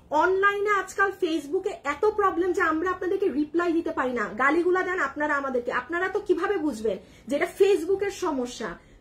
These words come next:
Facebook শুধু আমার পেজ না, অনেক আপুরা রিপ্লাই দিতে পারতেছে না পেজে।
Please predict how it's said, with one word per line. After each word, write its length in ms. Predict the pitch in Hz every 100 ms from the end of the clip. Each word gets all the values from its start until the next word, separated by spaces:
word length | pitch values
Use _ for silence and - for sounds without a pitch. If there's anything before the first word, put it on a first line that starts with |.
| -
Facebook 520 | 370 392 415 349 - -
শুধু 200 | 415 427
আমার 280 | 403 453 453
পেজ 200 | 392 311
না, 160 | 294 -
অনেক 320 | - 415 466
আপুরা 280 | 415 403 392
রিপ্লাই 300 | 370 359 349
দিতে 160 | 330 330
পারতেছে 320 | 311 262 302
না 80 | 269
পেজে। 420 | 269 254 208